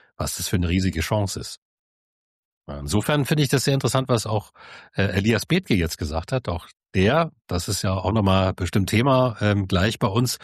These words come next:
auch der ist ja zurück mit dem Trainingsstart. Na, das wird sehr interessant für mich in der Rückrunde, das zu sehen, auch für Pele Wollitz.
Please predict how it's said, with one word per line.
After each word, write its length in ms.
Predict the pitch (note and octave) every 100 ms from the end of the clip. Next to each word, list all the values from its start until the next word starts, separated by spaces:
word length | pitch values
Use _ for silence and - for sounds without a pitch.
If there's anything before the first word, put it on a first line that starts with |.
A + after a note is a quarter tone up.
| - - - -
auch 140 | E2+
der 160 | G#2+ A2+
ist 80 |
ja 100 | G#2+
zurück 440 | G2+ - A#2 - - _ -
mit 140 | F2+ G2
dem 60 |
Trainingsstart. 760 | - A2 C3 - B2 C3+ - - F2
Na, 160 | G2
das 240 | F#2 D#2+ E2+
wird 160 | D2
sehr 420 | - D2+ F#2 C#3+
interessant 460 | C3+ - - A2+ B2+
für 120 | B2
mich 280 | G#2+ A#2 -
in 80 | G2
der 120 | F#2
Rückrunde, 460 | A#2 G#2 G#2+ A2 G#2+ - - - -
das 240 | G2 G2 -
zu 80 |
sehen, 360 | E2+ E2+ B2 B2+
auch 200 | F#2+ -
für 180 | - E2+
Pele 300 | - F#2+ E2+
Wollitz. 340 | G#2+ A#2+ -